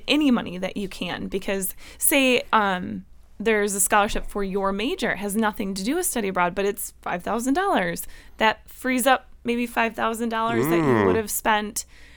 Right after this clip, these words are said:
Speaker 1: um, on your tuition or whatever. So that's one thing. The other thing is planning, which
Speaker 2: Okay. Not a lot of college students are the best at, let's
Speaker 1: It's
Speaker 2: be
Speaker 1: hard.
Speaker 2: honest.
Speaker 1: It's
Speaker 2: Yeah.
Speaker 1: really difficult. And I get that because,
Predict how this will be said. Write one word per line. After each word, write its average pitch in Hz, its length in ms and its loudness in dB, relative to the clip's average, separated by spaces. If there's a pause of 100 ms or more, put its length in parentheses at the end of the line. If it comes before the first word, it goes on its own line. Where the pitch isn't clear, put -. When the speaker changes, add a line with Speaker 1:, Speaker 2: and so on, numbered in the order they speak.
(200)
Speaker 1:
um, 208 240 0
on 220 160 0
your 226 140 2
tuition 190 600 8
or 175 200 -6
whatever. 208 580 2 (300)
So - 160 -2
that's 277 320 8
one 226 260 6
thing. 180 420 -6
The 220 200 0
other 294 180 2
thing 196 220 -6
is 190 320 -2 (160)
planning, 180 560 -6 (240)
which 175 140 -6 (140)
Speaker 2:
Okay. 98 100 -2 (1500)
Not 123 180 8
a - 20 4
lot 120 160 8
of 113 80 0
college 107 300 6
students - 380 -4
are 104 60 0
the 92 100 0
best - 340 -4
at, - 180 -6
let's 165 140 2
Speaker 1:
It's 254 140 4
Speaker 2:
be 196 60 2
Speaker 1:
hard. 269 340 10
Speaker 2:
honest. 202 140 0
Speaker 1:
It's 247 220 6
Speaker 2:
Yeah. 269 60 0
Speaker 1:
really 269 220 6
difficult. 262 360 0
And 240 120 6
I 233 60 8
get 254 260 2
that - 260 0
because, 190 560 -4